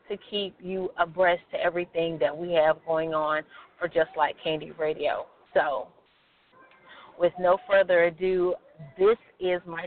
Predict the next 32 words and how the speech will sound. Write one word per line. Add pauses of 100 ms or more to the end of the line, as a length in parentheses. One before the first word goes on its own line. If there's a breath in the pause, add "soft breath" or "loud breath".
time.
My
time
is (180)
up. (460 loud breath)
It
has
been
great (480 soft breath)
to
be
able
to (160)
share
everything
that
I
have
going
on
with
Just
Like
Candy
Radio
with (180)
all
of
you. (480 loud breath)
So, (720)
as
always,